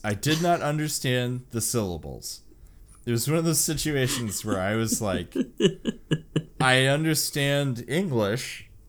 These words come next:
Speaker 1: I do not know what you just said." So I said, "What is that?" Then he explained, "It's a Disney trading card game." Little did he know the trajectory I would go on from not knowing at all what this thing was
Speaker 2: Mm-hmm.
Speaker 1: to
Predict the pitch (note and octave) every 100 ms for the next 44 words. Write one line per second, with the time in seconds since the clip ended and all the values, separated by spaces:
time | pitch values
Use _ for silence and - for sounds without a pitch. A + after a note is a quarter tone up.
0 | - - B2+ C3+ C#3 D3 C#3 B2 A#2+ A2
1 | G#2+ G2+ F#2+ - F2+ C2+ - G#2 F#2 A#2
2 | F#2 F2+ C3+ D3 A2 F#2+ B2+ A#2+ - -
3 | - - - - - - F#2+ F2+ A2+ B2
4 | - G#3 A#2 C#2+ - F2+ F2+ E2+ G#2+ B2+
5 | E3 D#3+ C#3 F#2 E2 D#2 C2 C2+ A2+ F#3+
6 | C4 G3+ G3 F#3 G3 E3+ D#3 A2 D2+ C#2+
7 | - - - - - G#2 A#2 A2+ A2+ -
8 | - - - - D3 B2+ C3+ D#3 D#3 E3
9 | D#3 C3 C3 B2 A#2 G#2+ F2 D#2+ D#2+ -
10 | G2+ F#2+ G2 C#3 C#3 C3 A#2 A2 - A2
11 | B2+ E2 G#2+ A#2 F2 C2 F#2 G#2 G#2 G2
12 | - A2+ A2+ F#2+ D2 C2 F#2 - - -
13 | - C3+ A#2+ G#2+ A2 G2 F2